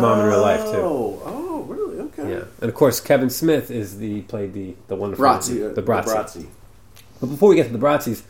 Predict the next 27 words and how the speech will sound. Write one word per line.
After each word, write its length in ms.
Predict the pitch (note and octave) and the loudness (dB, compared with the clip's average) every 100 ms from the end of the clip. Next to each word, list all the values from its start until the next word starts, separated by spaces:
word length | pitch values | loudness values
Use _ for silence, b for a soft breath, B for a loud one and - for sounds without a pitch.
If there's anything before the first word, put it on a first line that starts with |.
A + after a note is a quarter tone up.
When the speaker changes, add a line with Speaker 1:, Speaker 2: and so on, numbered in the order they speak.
| b b b b - | b b b b -8
Speaker 1:
this 160 | F#3 | 2
movie 260 | A#3+ E3+ D3+ | 4 6 4
is 140 | C#3+ | 4
like 80 | C3+ | 0
a 80 | A#2 | -2
family 440 | - C3+ B2 A2+ | 0 0 2 0
movie 420 | G#2 A2+ G#2 F#2+ | 0 0 0 -6
in 180 | G2 G2+ | -6 -6
a 40 | G2 | -6
sense 340 | - G2+ F#2 | -6 -8 -6
that 300 | A2 G2 - - | -6 -8 -8 -12
it 140 | - C3 | -8 -4
seemed 240 | - A3 | 2 4
like 100 | F3 | 4
this 160 | D#3 B2+ | 2 -2
is 100 | B2 | 0
just, 240 | B2+ - | 0 0
like, 200 | C3+ A#2 | 0 0
one 240 | A2+ B2 B2 | 0 0 0
excuse 400 | A2+ - B2 A2+ | -4 -2 -2 -2
for 120 | B2 | -4
all 200 | A2 A2 | -2 -2
these 100 | G#2 | -4
people 220 | A#2 G#2+ | -6 -8
to 60 | G2 | -8
hang 180 | G#2 G2+ | -6 -6
out 220 | F#2+ | -6